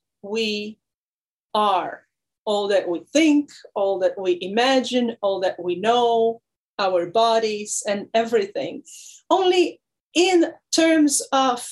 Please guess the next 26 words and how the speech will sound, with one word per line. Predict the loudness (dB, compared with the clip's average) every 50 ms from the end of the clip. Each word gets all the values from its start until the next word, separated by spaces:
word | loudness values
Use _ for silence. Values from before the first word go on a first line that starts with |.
| -8 -8
if | -8 -6 -2
we | 0 0 0 0 0 0
look | 0 2 2 2 2 2
at | 2 2 4
it | 2 2 0 -2 -4
from | -2 0 0 0 0 -2
the | -4 -4
viewpoint | -6 -4 -2 -2 -2 0 0 -2 -2 0 -2 -4 -4 -6
of | -6 -6 -8 -8
the | -8 -4
subtle | -2 0 0 0 0 0 0 -2 -2 -4 -4 -2
body, | 0 2 2 2 0 -2 -4 -8 -10 -12 _ _ _ _ _ _ _ _ _ _ _ _ _ _ _ _ _ _
which | -2 -2 -2 -2 0 0
is, | 0 2 2 2 0
subtle | 0 2 2 2 4 2 2 0 0
body | 2 2 2 4 2 2 0 0 -2 -2 0
is | 0 2 2 0 -4 -2 0
the | 0 2
structure | 2 2 2 0 0 0 0 2 2 2 0 -4 -4 -2 -2 -2 -2 -4 -6 -8 -10 _ -20 -20 _ _ _ _
of | 0 0 0 0 2
the | 2 2 2 0
invisible | -2 -2 -2 -4 -2 0 2 2 4 2 2 2 2 2 2 2 2 0 -2 -6 _ _ _ _ _ _ _ _ _ _ _ _ _ _ _ _ _ _ _
system | -6 -4 0 2 2 2 2 0 -2 0 0 0 0 0 -4 -8 -12 -14 _ _ _ _ _ -20 _ _ _ _ _ _
that | 0 2 2 2 2 2
includes | 2 2 2 0 0 0 2 2 4 2 0 0 -4 -8 -8 -2
Kundalini | -2 -2 0 2 2 2 2 4 4 2 4 4 2 2 2 -2